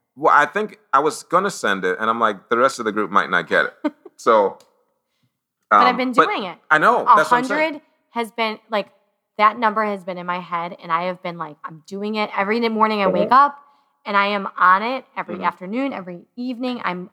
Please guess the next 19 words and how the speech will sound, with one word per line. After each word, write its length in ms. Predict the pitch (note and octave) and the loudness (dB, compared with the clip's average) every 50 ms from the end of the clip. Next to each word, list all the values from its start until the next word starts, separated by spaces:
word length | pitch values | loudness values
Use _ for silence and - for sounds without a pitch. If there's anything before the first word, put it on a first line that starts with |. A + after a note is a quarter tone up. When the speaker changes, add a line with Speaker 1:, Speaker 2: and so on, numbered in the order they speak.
| _ - | _ -2
Speaker 2:
I 160 | - F#3+ G#3+ | 0 0 0
am, 240 | A#3 A3 G3 F#3 F3 | 0 -2 -4 -4 -2
like, 360 | F3+ F3+ F3+ F3 E3+ - - _ _ _ _ _ - - | -2 -2 -2 -2 -4 -12 -18 _ _ _ _ _ -4 0
that 140 | G#3+ A3 A3 | 0 0 2
number 300 | A3 G#3 G#3 G3+ G#3+ A3 | 2 2 2 2 0 -2
is, 520 | - - G3+ F#3+ F#3+ F#3 F3+ E3+ E3+ - - _ _ _ _ _ _ _ _ _ _ _ _ _ _ _ _ _ _ _ _ - | -4 -4 -6 -6 -6 -6 -8 -10 -14 -18 -20 _ _ _ _ _ _ _ _ _ _ _ _ _ _ _ _ _ _ _ _ -8
it's 140 | B3 - - | -8 -2 2
all 180 | - A3 G#3 | 4 4 4
I 100 | G#3 G3 | 4 2
think 240 | F3+ - - F3 E3 | -2 -6 -12 -16 -12
about. 220 | - - - - - _ _ _ _ _ _ _ _ _ _ _ _ _ - | -10 -10 -10 -10 -12 _ _ _ _ _ _ _ _ _ _ _ _ _ -6
And 180 | G3 G3+ G3+ - | -6 -4 -4 -2
so 360 | - A3 G#3 G3+ G3 F#3+ - - - | 0 2 4 4 4 2 -2 -4 -2
I 100 | - G#3 | -2 0
know 160 | G#3+ A#3+ C4 | 4 4 4
I'm 140 | D4 D4+ B3+ | 4 4 2
gonna 220 | G#3 G#3 G3 F#3 F3 | 0 -4 -4 -6 -6
do 200 | F3 A3 G3 F3 | -8 -8 -8 -8
it, 180 | - - - | -10 -14 -20